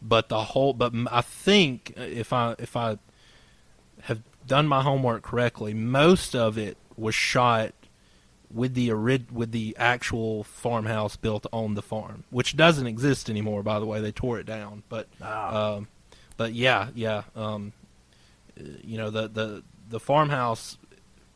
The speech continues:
Speaker 1: no matter whether it was on the soundstage or outside, when it was outside, uh, it was, it was really cool.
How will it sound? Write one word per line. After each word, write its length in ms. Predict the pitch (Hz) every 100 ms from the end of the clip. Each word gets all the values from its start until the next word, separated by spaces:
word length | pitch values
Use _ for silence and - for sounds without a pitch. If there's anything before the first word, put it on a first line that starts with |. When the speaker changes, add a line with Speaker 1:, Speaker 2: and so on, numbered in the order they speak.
| _ 123
Speaker 1:
no 240 | 113 120
matter 320 | 131 135 120
whether 460 | 117 120 117 110 104
it 140 | 113 113
was 140 | 107
on 180 | 120 131
the 60 |
soundstage 580 | 107 120 113 - 107 107
or 140 | 107 -
outside, 520 | 123 135 - 120 110
when 140 | 120
it 80 | 117
was 160 | 110 123
outside, 560 | 127 113 120 110 107 - - - - -
uh, 140 | 107
it 80 | 107
was, 300 | 107 107 - -
it 80 | 110
was 140 | 107
really 240 | 113 113
cool. 440 | 104 117 117 110